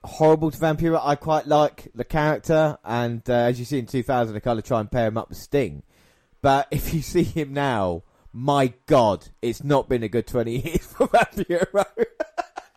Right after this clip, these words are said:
And, um, we'll try and post that on Facebook. But <laughs> Rey Mysterio now with a Bronco Buster to Vampiro.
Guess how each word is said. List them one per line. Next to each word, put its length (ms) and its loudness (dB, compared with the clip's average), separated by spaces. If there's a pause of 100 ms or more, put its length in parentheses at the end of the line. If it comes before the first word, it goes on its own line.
(280)
And, 380 -4
um, 240 4
we'll 140 0
try 240 4
and 100 -2
post 400 0
that 180 0
on 80 -6
Facebook. 560 0 (520)
But 140 2 (420)
<laughs> 400 -20
Rey 200 6
Mysterio 760 4
now 520 -2 (160)
with 140 0
a 40 2
Bronco 440 4
Buster 340 0
to 140 -2
Vampiro. 760 0